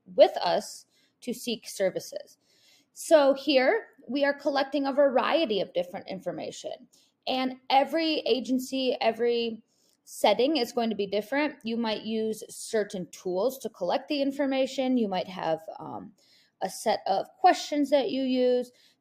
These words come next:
This might be a biopsychosocial assessment. We're really trying to get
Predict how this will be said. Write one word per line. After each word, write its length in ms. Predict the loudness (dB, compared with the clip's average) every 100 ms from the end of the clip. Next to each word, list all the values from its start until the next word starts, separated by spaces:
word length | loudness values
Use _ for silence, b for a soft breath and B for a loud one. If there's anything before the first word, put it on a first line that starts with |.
| -6
This 160 | -4
might 220 | -4 -4
be 180 | -2 0
a 60 | 0
biopsychosocial 1500 | 0 2 2 2 -2 -4 -4 -14 -2 6 6 6 2 4 2
assessment. 640 | -2 0 0 0 -4 -4 -6 b b
We're 180 | 4 6
really 280 | 8 8 6
trying 340 | -2 -4 -2 -2
to 100 | -4
get 260 | 0 -2